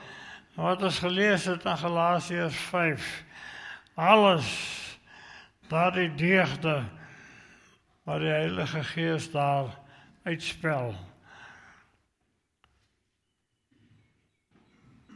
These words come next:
Voel u dat die Heilige Gees u inderdaad toerus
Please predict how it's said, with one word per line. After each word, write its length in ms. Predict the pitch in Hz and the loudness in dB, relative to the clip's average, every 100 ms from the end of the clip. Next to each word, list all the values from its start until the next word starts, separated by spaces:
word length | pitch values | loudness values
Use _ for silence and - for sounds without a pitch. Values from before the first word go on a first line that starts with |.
| - - - - - _ _ | -20 -20 -20 -20 -20 _ _
Voel 400 | - - 247 247 | -16 -10 -4 -2
u 420 | 214 175 151 113 87 - - _ _ _ _ _ _ - _ _ _ _ _ _ _ _ | -2 -2 -2 -4 -8 -18 -20 _ _ _ _ _ _ -20 _ _ _ _ _ _ _ _
dat 240 | - 151 151 | -12 -10 -4
die 120 | 160 | -2
Heilige 600 | 151 165 175 165 - 160 | 0 0 0 -2 -4 -6
Gees 580 | - - 180 175 - - | -6 -4 -2 -2 -4 -8
u 360 | 247 160 220 | -8 -6 -6
inderdaad 840 | 208 180 175 - 151 147 156 - - | -4 -4 -4 -6 -6 -4 -4 -8 -4
toerus 540 | 165 160 139 135 113 | -2 -2 -2 -4 -6